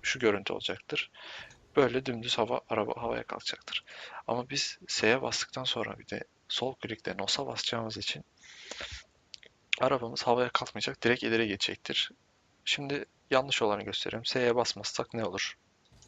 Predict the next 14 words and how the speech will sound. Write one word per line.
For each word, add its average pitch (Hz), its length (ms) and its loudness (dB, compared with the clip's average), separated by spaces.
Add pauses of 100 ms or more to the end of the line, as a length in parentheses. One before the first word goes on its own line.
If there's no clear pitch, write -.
(1700)
İleri 123 220 6
gidecektir 104 380 0
ve 139 100 2
yere 120 380 6
doğru 110 280 4
bir - 80 -2
eğim 113 280 0
olacaktır 98 440 -4
arabanın. 101 400 -2 (840)
Ama 123 120 -4
S'ye 123 340 4
basarsak, - 720 -2
tek - 380 -6
gösteriyorum. - 640 -2